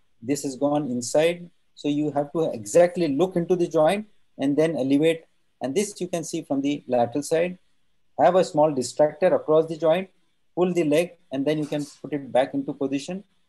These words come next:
With raft screws and plate, you can, uh, really, uh, uh, elevate and fix that very nicely. This typical fracture, if you pull it, it doesn't reduce well into position.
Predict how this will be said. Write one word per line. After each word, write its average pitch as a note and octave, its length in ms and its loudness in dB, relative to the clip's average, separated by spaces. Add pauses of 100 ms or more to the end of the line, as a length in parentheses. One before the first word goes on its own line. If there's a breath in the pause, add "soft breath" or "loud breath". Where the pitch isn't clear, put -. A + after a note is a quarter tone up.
With C#3+ 180 -2
raft C#3 300 2
screws D#3+ 320 -4
and D3+ 180 -2
plate, D3 220 0
you C3+ 80 -4
can, C#3 260 -2 (400)
uh, A#2 220 -2
really, C#3+ 420 0 (480)
uh, A2+ 280 -2
uh, A2+ 420 -6
elevate C#3 400 2
and C#3 140 2
fix B2 220 -2
that C3 200 0 (120)
very A#2 220 0
nicely. G#2+ 360 -4 (460)
This A#3 220 2
typical G#3+ 460 4 (480)
fracture, A#2 420 6 (160)
if C#3 140 -4
you D#3+ 60 -2
pull A3+ 220 4
it, - 280 6 (100)
it D#3 140 -8
doesn't F#3 440 2 (240)
reduce C#3+ 340 0
well C#3+ 180 2
into C#3+ 180 -2
position. C#3 480 -6